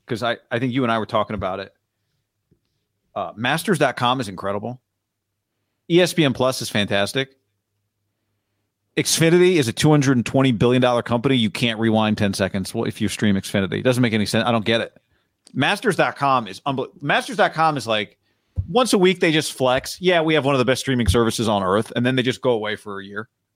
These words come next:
And then they come back with masters dot com, and it's fantastic. I mean, it's incredible. It's always crystal clear. The graphics are great. The broadcast is great. I see everything I need to see. It's amazing. Which one did you watch mostly?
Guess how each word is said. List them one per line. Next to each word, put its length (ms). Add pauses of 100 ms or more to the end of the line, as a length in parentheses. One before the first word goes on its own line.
(880)
And 100
then 40
they 100
come 160
back 240
with 120
masters 320
dot 180
com, 300
and 80
it's 400
fantastic. 600
I 40
mean, 120
it's 140
incredible. 460
It's 180
always 320
crystal 300
clear. 400 (360)
The 80
graphics 520
are 40
great. 300
The 60
broadcast 580
is 100
great. 200
I 40
see 200
everything 260
I 60
need 200
to 40
see. 260
It's 220
amazing. 460 (2250)
Which 160
one 100
did 140
you 100
watch 260
mostly? 340